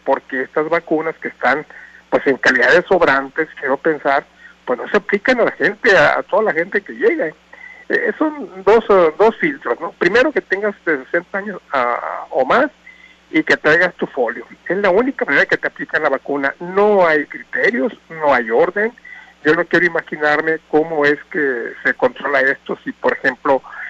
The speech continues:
si en un determinado centro de, de vacunación se hubiera dicho, "Aquí en la ciudad de Culiacán, en este módulo se aplicará vacuna a la gente cuyo apellido comienza con la A y termina con, con la M", por ejemplo, aquí en este centro de vacunación, yo creo que la cosa hubiera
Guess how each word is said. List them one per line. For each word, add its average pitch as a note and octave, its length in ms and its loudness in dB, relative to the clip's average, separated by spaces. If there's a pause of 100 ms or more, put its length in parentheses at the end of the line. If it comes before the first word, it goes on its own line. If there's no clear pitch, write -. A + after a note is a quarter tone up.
(280)
si E3 60 4
en C#3 100 4
un C3 320 -6
determinado D3+ 480 4
centro D#3 240 0
de, D3+ 160 2
de C#3+ 160 2
vacunación C#3+ 720 0
se - 80 -4
hubiera C3 240 0
dicho, D#3 420 -4
"Aquí B2+ 220 -6
en C#3+ 60 -8
la D#3 100 0
ciudad D3 160 2
de D#3 100 4
Culiacán, D3+ 500 0
en B2 120 -2
este C#3+ 240 -8
módulo C#3+ 400 0
se B2 80 -6
aplicará - 480 -6
vacuna D3+ 600 -2
a B2+ 100 -2
la - 120 -6
gente C#3 480 0 (400)
cuyo E3 220 -2
apellido D3 380 2
comienza C3+ 420 -4
con C#3 220 -2
la C3 240 2
A F3 80 4
y E3 40 -2
termina C3 440 -8
con, A#2 220 -8 (260)
con A2 200 -8
la - 180 -6
M", D#3 420 4
por A#2+ 180 -10
ejemplo, D#3 420 0
aquí C3 160 -2
en C#3+ 60 2
este D3 160 -2
centro D3 260 -2
de D3 80 4
vacunación, C#3+ 360 -4
yo G#3 80 2
creo G#3+ 180 0
que - 140 -8
la C#3 100 0
cosa E3 300 -4
hubiera E3+ 200 2